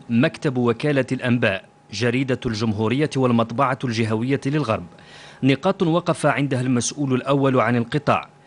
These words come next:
جولات تفقدية لمختلف الأقسام استمع خلالها لانشغالات الأسرة الإعلامية، كما اطلع على مختلف الأعمال المدرجة في الشبكة البرامجية المقبلة. حسان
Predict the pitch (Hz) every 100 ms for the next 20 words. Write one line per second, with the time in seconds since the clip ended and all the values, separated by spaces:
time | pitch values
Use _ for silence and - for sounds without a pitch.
0 | - - 107 117 101 98 127 120 123 127
1 | 131 - 135 139 196 185 170 131 117 -
2 | 147 139 127 110 104 - 139 127 120 -
3 | - 139 120 165 165 143 151 156 208 208
4 | 180 160 143 143 123 127 135 143 127 127
5 | 147 131 131 120 107 113 107 139 98 -
6 | - - - - - 113 101 - 131 123
7 | 127 120 113 107 - 165 151 - 143 110
8 | 151 208 180 143 120 123 135 123 123 113
9 | - 135 127 123 117 113 110 107 98 98
10 | 131 135 147 180 - 110 80 - - -
11 | - - - - - 147 135 185 180 175